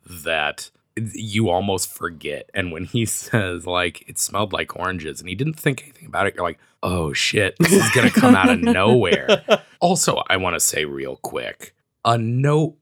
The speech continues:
Speaker 1: of how much I like Dick Halloran and how much I like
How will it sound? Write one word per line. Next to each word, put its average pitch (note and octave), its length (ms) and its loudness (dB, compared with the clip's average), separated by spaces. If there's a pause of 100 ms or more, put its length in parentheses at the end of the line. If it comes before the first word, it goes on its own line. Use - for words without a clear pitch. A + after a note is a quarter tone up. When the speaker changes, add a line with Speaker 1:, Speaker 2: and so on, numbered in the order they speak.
(160)
Speaker 1:
of G2 160 -2
how - 400 -8
much D#2+ 680 -6 (180)
I D2+ 300 -4
like B1+ 540 -14 (260)
Dick D#2+ 240 -4
Halloran G2+ 680 -2 (340)
and G2+ 260 2
how G#2 180 2
much A#2 340 0
I F#2+ 140 2
like E2+ 380 -2